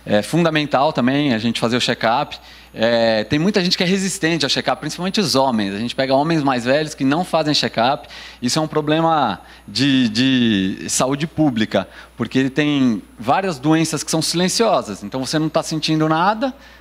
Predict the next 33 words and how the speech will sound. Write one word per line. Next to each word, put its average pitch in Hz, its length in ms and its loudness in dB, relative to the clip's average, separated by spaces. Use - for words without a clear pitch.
de 147 160 -2
repente, 190 880 0
quando 139 240 2
você 147 500 0
percebe, 170 500 0
você 220 240 -4
tá 185 160 2
com 180 140 -4
uma 170 100 2
hiperten-, 160 360 0
você - 100 -6
tem 156 120 0
uma 156 120 2
crise 135 540 0
hipertensiva 139 880 0
altíssima, 170 840 2
é, 107 420 0
ou 123 160 6
pode 131 220 0
ter 143 180 2
um 131 140 4
diabetes, 139 640 0
que 135 120 -10
aí 135 340 4
já 127 140 2
tá 135 160 0
em 131 120 -2
estado 131 320 0
mais 127 160 2
avançado, 139 640 0
quando 123 180 2
você 113 200 -2
perceber. 127 640 -2